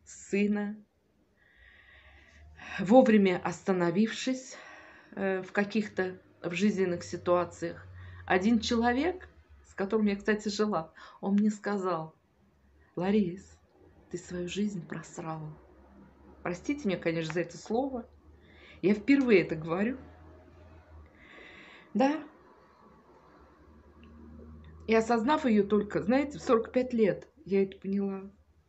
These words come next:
Вот. Я это поняла. И мой канал "Жизнь Лары". И я, вы знаете, я решила, я очень долго думала, как его назвать. Я могла его назвать по-разному, и кулинарным,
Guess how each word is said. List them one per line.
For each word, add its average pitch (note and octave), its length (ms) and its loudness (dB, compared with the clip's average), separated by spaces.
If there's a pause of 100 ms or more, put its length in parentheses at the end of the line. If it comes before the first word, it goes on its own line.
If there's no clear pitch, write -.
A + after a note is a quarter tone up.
(2250)
Вот. G3+ 280 -6 (720)
Я B3 160 -4
это C4 160 -10
поняла. G#3+ 580 -4 (1900)
И G#3+ 80 4
мой E4 240 4
канал G#3 500 0 (1160)
"Жизнь G#3 320 -2
Лары". F3 440 0 (640)
И E3+ 60 -2
я, B3+ 260 6
вы G3+ 140 0
знаете, C4+ 360 0
я G#3 160 4
решила, A3 380 0
я F3+ 100 4
очень F#3 240 -4
долго G#3 280 0
думала, F#3 360 -2
как F3+ 240 -8
его F3 140 -4
назвать. F3+ 600 -6
Я G#3+ 120 2
могла A#3+ 320 2
его A#3+ 140 0
назвать A#3 420 -2
по-разному, G3 480 4
и G3+ 60 0
кулинарным, A3 800 4